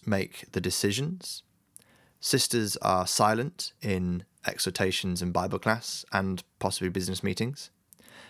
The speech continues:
Head coverings are required. There are formal baptismal interviews. There will be a constitution for the ecclesia referencing the statement of faith.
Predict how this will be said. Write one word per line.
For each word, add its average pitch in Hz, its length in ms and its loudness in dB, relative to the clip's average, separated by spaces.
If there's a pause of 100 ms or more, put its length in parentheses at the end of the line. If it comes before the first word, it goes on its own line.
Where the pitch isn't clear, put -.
(120)
Head 143 240 4
coverings 123 520 4
are 95 420 2
required. 98 640 0 (580)
There 104 300 6
are 98 480 6
formal 131 680 4
baptismal 113 680 2
interviews. 117 800 2 (360)
There 95 140 4
will 92 60 2
be 95 100 4
a 87 80 -2
constitution 123 1120 0 (260)
for - 140 -4
the 92 160 2
ecclesia 98 680 2 (180)
referencing 104 600 2
the 95 60 -2
statement 92 480 2
of 87 120 -6
faith. - 500 2